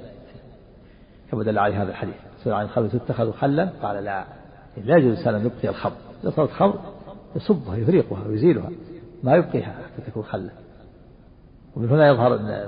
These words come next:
يعني، ما قوة مذهب الجمهور في قوله إنها نجسة، وأنه يجب إراقها، إراقتها. اختلف العلماء إذا، إذا تخللت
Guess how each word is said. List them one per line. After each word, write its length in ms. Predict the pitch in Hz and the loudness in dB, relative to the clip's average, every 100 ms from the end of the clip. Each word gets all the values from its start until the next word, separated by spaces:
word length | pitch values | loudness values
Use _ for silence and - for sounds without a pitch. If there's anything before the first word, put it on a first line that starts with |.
| 98 113 | -10 -10
يعني، 160 | 113 104 | -8 -6
ما 260 | 107 107 - - - - | -6 -6 -10 -20 -20 0
قوة 160 | 127 113 135 | 2 4 4
مذهب 240 | 104 113 | 4 4
الجمهور 420 | 101 104 98 131 | 2 0 2 0
في 160 | - - | 0 -4
قوله 280 | 107 107 107 | -2 -2 -2
إنها 180 | 98 | -4
نجسة، 360 | 107 107 104 - - - - | -4 -4 -6 -12 -16 -20 -14
وأنه 180 | 95 95 | -10 -4
يجب 260 | 120 120 - - 110 | -2 -2 -6 -10 -6
إراقها، 520 | 135 117 107 113 110 - - | -2 -2 -2 -6 -10 -10 -6
إراقتها. 520 | 135 - 123 104 104 - - - - - - - - - - - _ - _ - _ - | -6 -4 -8 -8 -14 -16 -20 -20 -20 -20 -20 -20 -20 -20 -20 -20 _ -20 _ -20 _ -16
اختلف 280 | - 185 | 4 6
العلماء 380 | 156 147 151 139 | 8 6 6 6
إذا، 160 | 135 127 | 6 4
إذا 260 | 135 131 | 2 0
تخللت 480 | 123 - 139 117 113 | 0 0 0 0 -2